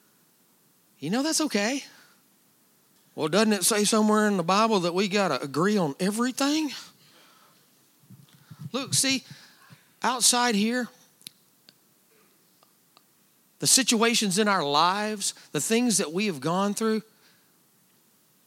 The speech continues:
they tell us what we believe. I happen to know that there are people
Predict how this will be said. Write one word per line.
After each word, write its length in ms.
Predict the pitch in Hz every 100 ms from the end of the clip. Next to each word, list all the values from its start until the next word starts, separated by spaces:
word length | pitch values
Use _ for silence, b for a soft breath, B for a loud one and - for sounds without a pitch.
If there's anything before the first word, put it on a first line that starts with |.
| _ _ -
they 100 | 208
tell 220 | 262 262
us 140 | 208
what 140 | 151 127
we 120 | 131
believe. 520 | 120 113 101 104 - - _ _ _ _ _ _ _ _ _ _ _ _ _ _ _ _ b b b b b
I 160 | 180 262
happen 320 | 247 214 208
to 60 | 214
know 220 | 220 247
that 180 | 175 156
there 160 | 196
are 40 | 156
people 420 | - 156 147 113